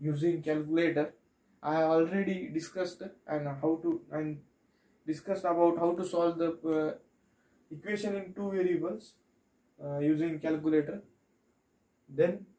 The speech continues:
we will find, by solving equation first and second, we will get the values of I one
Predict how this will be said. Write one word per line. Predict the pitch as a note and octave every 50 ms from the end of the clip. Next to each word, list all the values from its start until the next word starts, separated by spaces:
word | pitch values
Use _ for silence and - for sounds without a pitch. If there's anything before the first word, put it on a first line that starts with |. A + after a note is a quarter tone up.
| _ _ _ _ _ _ -
we | E3 F#3
will | G3 G#3 F#3 -
find, | - F3+ F3+ F#3+ G3 F#3+
by | E3+ F3 F3+ E3+
solving | E3+ F3 F3 F3+ G#3 G#3+ G#3+ G3+
equation | G3 G#3+ G3 - G3+ G3 F#3+
first | - F3+ F3+ F3 - -
and | G3 G3 F#3
second, | F3+ - D3+ C3+ C#3 C#3 F3 A#3 - - _ _ _ _ _ _ _ _ _ _ _ _
we | - F3
will | F#3+ G#3+ G#3+ G3+
get | G3 F#3+ F#3 F#3
the | F3+ F#3
values | E3 E3 E3 F3 F3 F3 E3
of | E3 D#3+ D#3
I | C#3+ C#3 C#3+ D3
one | D3 D#3 D#3 F#3 G#3+